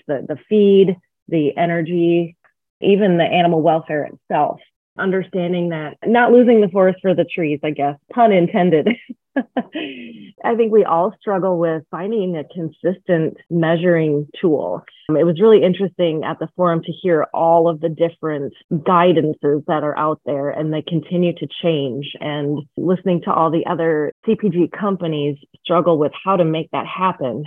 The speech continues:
I think that's one thing that we're all really wrestling with, is what are we going to rally around and anchor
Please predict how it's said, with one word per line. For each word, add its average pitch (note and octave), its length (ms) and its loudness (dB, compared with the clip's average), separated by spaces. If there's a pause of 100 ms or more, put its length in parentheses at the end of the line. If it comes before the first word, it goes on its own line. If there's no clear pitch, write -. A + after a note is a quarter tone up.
(100)
I D3+ 60 -8
think F3 180 -4
that's D#3+ 180 -6
one E3 160 -2
thing E3 140 -4
that D#3 120 -2
we're C#3+ 120 -2
all D3+ 180 0
really D3 240 -2
wrestling D3 460 -8
with, C#3 180 -6
is F#3+ 120 4
what F#3+ 360 4
are F3 80 -2
we A3+ 80 6
going F3+ 400 2
to D#3+ 380 0 (160)
rally D#3+ 440 -2
around D3+ 280 -4
and D3+ 120 -6
anchor D3 380 -8